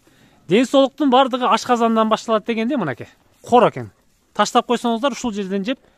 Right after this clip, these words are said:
өздөрү эле ишти билет экен. Ага, булардын баалары кандай болду эми?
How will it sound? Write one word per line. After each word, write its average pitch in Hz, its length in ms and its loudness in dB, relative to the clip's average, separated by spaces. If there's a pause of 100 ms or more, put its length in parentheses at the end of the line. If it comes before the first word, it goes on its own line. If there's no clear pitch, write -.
(160)
өздөрү 196 400 -2
эле 214 240 -2
ишти 190 220 -8
билет 175 200 -2
экен. 104 180 -16 (420)
Ага, 196 240 -2 (240)
булардын 196 480 -2 (180)
баалары 208 280 2
кандай 254 240 -2
болду 196 200 -4
эми? 113 160 -10